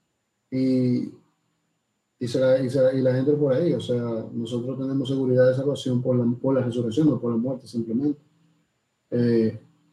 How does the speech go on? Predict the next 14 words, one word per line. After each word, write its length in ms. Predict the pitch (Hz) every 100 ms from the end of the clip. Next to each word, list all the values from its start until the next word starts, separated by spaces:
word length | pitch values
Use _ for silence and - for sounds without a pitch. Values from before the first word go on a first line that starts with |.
| _ _ _ _ - - _
y 80 | 156
básicamente 580 | 170 185 190 180 160
yo 120 | 156 156
creo 160 | 170
que, 140 | 170 160 151
eh, 540 | 147 147 143 131 131 -
y 140 | 131
yo 80 | 135
sé 160 | 156 143
que 80 | 147
para 200 | 139 127
allá 180 | 143
tú 160 | 156 135
vas 180 | 120 110